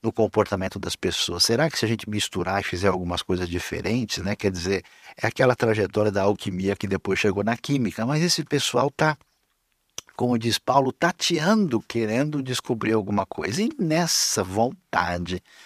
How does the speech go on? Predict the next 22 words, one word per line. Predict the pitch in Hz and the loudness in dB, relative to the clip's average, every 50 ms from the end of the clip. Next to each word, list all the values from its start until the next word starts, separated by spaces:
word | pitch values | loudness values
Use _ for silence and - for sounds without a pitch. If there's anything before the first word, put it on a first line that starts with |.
| - - - - - - - | -20 -20 -20 -20 -20 -16 -4
e | - 117 | 2 4
eu | 107 101 90 85 | 4 4 2 0
gosto | - - 104 117 123 113 104 - - 104 | -6 -2 4 4 4 4 4 0 -2 -4
disso, | 90 87 76 67 - - - - - - - - | -6 -4 -6 -6 -6 -6 -6 -6 -8 -6 -2 -2
eu | 101 | -2
gosto | 95 85 - 107 110 98 - - | -2 0 0 0 2 2 0 -4
de | 98 101 - | -6 -8 -6
pessoas | - 92 85 - - - 104 101 98 - | -4 -4 -2 -2 -2 -2 -2 -2 -2 -2
sinceras | - - - - 104 101 - - - - - - 92 98 98 95 85 80 73 - - - - - - - - - - - - _ - - | -2 -2 -2 -4 -4 -4 -4 -4 -4 -4 -2 0 0 0 0 -2 -4 -6 -10 -10 -12 -14 -16 -20 -20 -20 -20 -20 -20 -20 -20 _ -6 -4
e | 151 127 | -4 -2
que | - 117 | 0 -2
fazem | 107 - - 110 110 110 117 98 | 0 2 2 2 4 2 0 0
perguntas | - 104 98 90 85 90 101 107 101 - 92 - - - - _ | 2 0 0 0 -2 -4 -6 -6 -6 -4 -4 -2 -2 -4 -6 _
complicadas | - - 107 98 92 - - - _ - - - 226 233 113 104 101 87 92 92 90 90 | -4 -2 -2 -2 -2 -6 -6 -6 _ -8 -6 -2 0 2 2 2 0 0 -2 -4 -2 -2
e | 98 98 | -4 -4
que | - - 113 | -4 -2 -2
raciocinam | 95 95 120 107 - - 113 104 - 139 135 | 0 0 0 0 2 2 2 2 2 2 0
e | 127 | -2
que | - - | -2 -2
levam | 117 113 117 139 135 123 127 | 0 0 0 -2 -2 -2 -2
a | 123 123 | -4 -2
sério | - - - - - - 107 127 160 170 170 165 143 117 87 82 85 | -2 -2 0 0 0 0 0 0 0 0 0 2 2 0 0 -2 -6